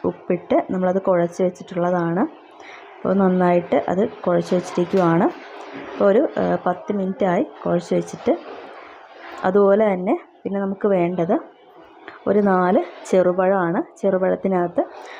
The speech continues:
കുറച്ച് ജീരകം, അതായത് ഒരു സ്പൂൺ ജീരകം, ഒരു നാല് ഏലക്ക, ഇത്രയാണ്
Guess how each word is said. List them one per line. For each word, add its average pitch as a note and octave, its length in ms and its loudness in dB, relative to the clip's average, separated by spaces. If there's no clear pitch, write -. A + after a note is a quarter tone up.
കുറച്ച് F#3 380 2
ജീരകം, F3 460 2
അതായത് F3+ 320 2
ഒരു F#3+ 200 2
സ്പൂൺ G3 280 0
ജീരകം, F3 480 4
ഒരു G3 100 4
നാല് F#3+ 300 4
ഏലക്ക, E3 280 -2
ഇത്രയാണ് F3+ 340 0